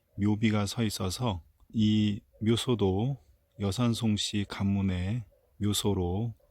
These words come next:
추측이 됩니다. 묘소 가까이 가보겠습니다.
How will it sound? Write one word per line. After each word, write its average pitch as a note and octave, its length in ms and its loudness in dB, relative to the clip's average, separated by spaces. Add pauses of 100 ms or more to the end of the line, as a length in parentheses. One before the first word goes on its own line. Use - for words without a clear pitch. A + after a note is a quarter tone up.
(160)
추측이 A#2+ 480 0
됩니다. F#2 500 -2 (3250)
묘소 B2+ 280 4
가까이 A#2 440 -2
가보겠습니다. F#2+ 880 -4